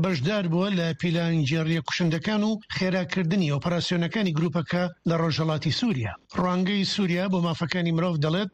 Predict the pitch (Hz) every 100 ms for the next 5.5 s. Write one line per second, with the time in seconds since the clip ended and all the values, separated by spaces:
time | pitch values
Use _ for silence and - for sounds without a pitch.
0 | - 196 175 170 165 165 156 - 170 190
1 | 196 151 170 170 196 233 220 185 190 170
2 | 160 196 180 180 156 143 170 165 160 196
3 | 175 185 202 185 165 165 180 160 170 170
4 | 170 156 - 180 165 - 180 151 - 160
5 | 160 151 151 185 85